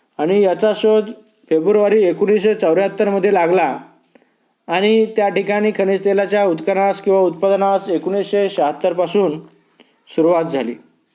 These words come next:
विद्यार्थी मित्रांनो, बॉम्बे हाय हे क्षेत्र मुंबईच्या पश्चिमेस एकशे शहात्तर किलोमीटर अंतरावरती आहे. विद्यार्थी मित्रांनो, या ठिकाणी जे खनिज तेल सापडते, ते चौदाशे मीटर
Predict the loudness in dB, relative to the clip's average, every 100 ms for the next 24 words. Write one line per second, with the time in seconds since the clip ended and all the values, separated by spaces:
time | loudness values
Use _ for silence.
0 | _ _ _ _ _ _ _ _ _ _
1 | _ _ _ _ -6 0 0 0 0 0
2 | 2 0 2 2 2 0 -2 -6 -10 -2
3 | 0 2 0 2 0 0 0 -4 -4 0
4 | 0 0 -2 0 2 2 2 0 0 0
5 | 0 2 -2 0 -4 0 2 2 2 -2
6 | -6 _ _ _ _ _ _ _ _ _
7 | _ -4 -2 0 0 2 -2 -2 0 -2
8 | 2 0 0 0 0 0 0 0 2 0
9 | 0 2 0 -2 -4 -16 _ _ _ _
10 | _ _ _ _ _ _ _ _ _ _
11 | _ _ _ _ _ _ -6 -2 0 0
12 | 0 -2 0 0 2 2 2 2 0 0
13 | -2 0 -2 0 2 2 0 -2 -2 0
14 | -2 0 -2 0 -2 -2 -2 -2 0 0
15 | 2 0 0 -2 -2 0 2 2